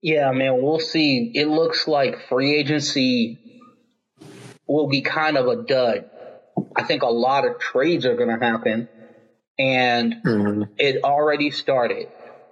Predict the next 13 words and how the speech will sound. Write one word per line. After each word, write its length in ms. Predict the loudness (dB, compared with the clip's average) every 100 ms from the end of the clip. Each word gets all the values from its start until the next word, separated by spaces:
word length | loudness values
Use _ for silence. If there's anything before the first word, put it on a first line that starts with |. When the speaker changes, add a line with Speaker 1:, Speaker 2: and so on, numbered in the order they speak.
| _ _ _ -6
Speaker 1:
Kemba 460 | -2 0 2 0 2
Walker 680 | 2 2 0 0 0 0 -4 -20 -4 0
is 200 | 0 0
now 840 | 0 2 2 2 0 -6 -16 -20 -4 0
a 160 | 0 -2 _
Thunder. 480 | 0 0 0 -2 -4 -14 -20 -20 -20 -20 _ _ _ _ -20 -20 -20 -20 -20 -20 -16 -16 -18 -6
And 500 | -4 0 0 0 0
Speaker 2:
Yeah, 220 | 0 0
man. 180 | 0 0
Speaker 1:
this 320 | 0 0 -2
team 800 | -8 -2 0 2 2 0 -2 -2
now 340 | 0 2 2 2
has 680 | 2 2 2 2 0 -4